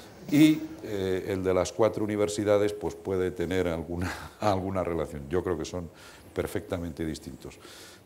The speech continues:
Pero miremos qué ha pasado en alguna otra comunidad autónoma. En efecto,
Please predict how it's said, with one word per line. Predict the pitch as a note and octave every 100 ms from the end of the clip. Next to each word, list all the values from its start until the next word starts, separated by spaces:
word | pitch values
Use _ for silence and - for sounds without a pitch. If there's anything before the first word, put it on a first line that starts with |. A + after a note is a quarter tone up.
| -
Pero | F#2 E2+ E2 D#2
miremos | D#2 D#2+ B2 F3 C#3 -
qué | G2
ha | F#2+
pasado | F2 F2+ E2+
en | D#2+
alguna | D#2+ E2 D#2+
otra | D2+ D2
comunidad | D2 C#2+ D2 -
autónoma. | C#2 A#2 C3 C#2+ - - - -
En | F2
efecto, | D2 - C3+ - G#2+ D#3